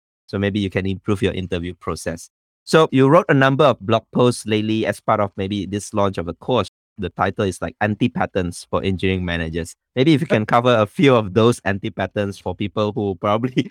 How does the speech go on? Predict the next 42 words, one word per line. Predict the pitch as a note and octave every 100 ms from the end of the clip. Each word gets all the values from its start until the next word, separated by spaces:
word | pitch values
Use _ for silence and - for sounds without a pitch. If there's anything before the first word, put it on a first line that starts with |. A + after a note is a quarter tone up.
| -
<laughs> | -
are | A2
stuck | - - -
in | A#2
these | A2
anti-patterns | A#2+ G#2+ A#2+ A#2 G#2 C#3 -
so | _ A2
that | G2+ F#2
they | F#2+
realize | F#2+ A2 A2+ F2 -
and | F2+
they | F2+
change. | E2+ G#2+ F2+ - _ _ -
So |
maybe | A#2 D3 D#3 -
let's | C#3 -
cover | C#3+ C3+
the | B2+
first | G#2 C#3+ B2+
one, | C3 A2 - _ _
continuing | A#2 A2 C#3+ C3+ C#3 C3+ B2+
as | G#2 G#2 -
a | G2+ G2 G2
maker | G2 G#2+ A#2+ - E3+ C4 _ _
instead | G#2 - A2+
of | G2+
becoming | G2+ - G#2+ A2
a | G2
multiplier. | F2+ F#2+ F#2+ - F2+ E2+ E2+ - _ _ _
What | C#3 C3+
kind | F3+ F3
of | B2+
a | B2 G2+ G2
anti-pattern | - B2 C#3+ - A#2 B2+ A#2+
is | G#2+
this? | - G#2+ G#2+ - _ _
How | - D3+
do | C3
people | G2+ B2 C3
actually | - - A#2+
identify | G2+ G#2 G#2+ A#2 G#2 F2 - _ _
if | G#2 -